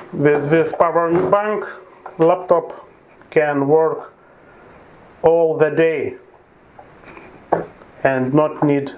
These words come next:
electricity. Okay, also I have another power bank, little compact. Let's check how fast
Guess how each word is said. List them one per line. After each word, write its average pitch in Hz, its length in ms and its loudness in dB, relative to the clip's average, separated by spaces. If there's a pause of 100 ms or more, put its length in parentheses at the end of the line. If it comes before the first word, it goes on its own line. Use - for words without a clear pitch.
(180)
electricity. 139 800 -2 (2500)
Okay, 156 440 -2 (840)
also 208 320 2
I 160 220 -2
have 165 280 0
another 196 400 0
power 185 320 0
bank, 165 300 -2 (560)
little 147 480 0 (560)
compact. 139 520 0 (440)
Let's 151 340 0
check 160 220 -2 (460)
how 143 180 2
fast - 560 -2